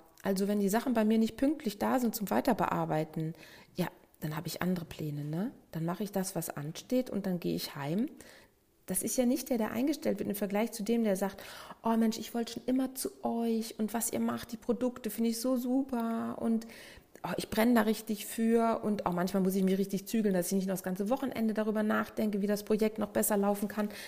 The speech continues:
Also das ist doch die Person, die eingestellt wird. Und insofern ist das eben auch die gewisse Gefahr oder Risiko, die sie mitbringt, dass sie eine bestimmte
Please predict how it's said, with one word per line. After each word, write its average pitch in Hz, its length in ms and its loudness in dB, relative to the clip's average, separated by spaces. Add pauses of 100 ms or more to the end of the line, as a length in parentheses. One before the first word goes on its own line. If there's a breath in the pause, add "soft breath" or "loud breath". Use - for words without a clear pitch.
(160 loud breath)
Also 208 180 2 (240)
das 214 200 2
ist - 260 -2
doch 233 100 -2
die 226 140 0
Person, 208 340 2
die 196 100 6
eingestellt 302 520 -2
wird. - 160 -8 (560 loud breath)
Und 233 160 6
insofern 240 540 4 (180)
ist 220 180 0
das 233 160 2
eben 226 240 2
auch - 220 0
die 220 120 0
gewisse 226 280 2
Gefahr 269 580 0 (300)
oder 214 200 4
Risiko, 277 440 4
die 196 240 -4
sie 196 120 2
mitbringt, 190 760 2
dass 185 200 0
sie 196 300 2 (600 loud breath)
eine 220 180 4
bestimmte 254 580 2